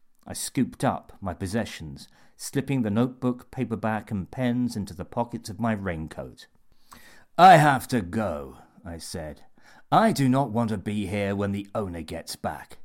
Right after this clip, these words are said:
I punched my arms through the sleeves of my coat and limped towards the door, as, in all the excitement, I hadn't realized my foot had gone to sleep. "I had a duty of care,"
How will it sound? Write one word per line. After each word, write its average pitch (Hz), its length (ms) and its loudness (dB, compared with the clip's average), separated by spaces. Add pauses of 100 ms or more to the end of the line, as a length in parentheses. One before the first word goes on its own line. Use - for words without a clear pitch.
(920)
I 104 80 -6
punched - 560 -6
my 123 200 4
arms 113 380 2
through 101 120 -8
the 101 100 -6
sleeves 104 480 -6
of 98 140 -8
my 95 140 -4
coat 101 420 -6
and 92 240 -6
limped 117 260 -2
towards 104 480 -6
the 104 140 -6
door, 90 480 -6 (440)
as, 104 440 -2
in 85 240 -8
all 98 180 -4
the 90 140 -6
excitement, 90 640 -6
I 87 120 -8
hadn't 87 260 -6
realized 85 480 -8
my 87 100 -8
foot - 280 -6
had 82 120 -10
gone 76 200 -14
to 69 80 -20
sleep. - 420 -16 (480)
"I 226 220 4
had 220 260 8
a 147 160 4
duty 202 540 2
of 151 200 0
care," 117 640 0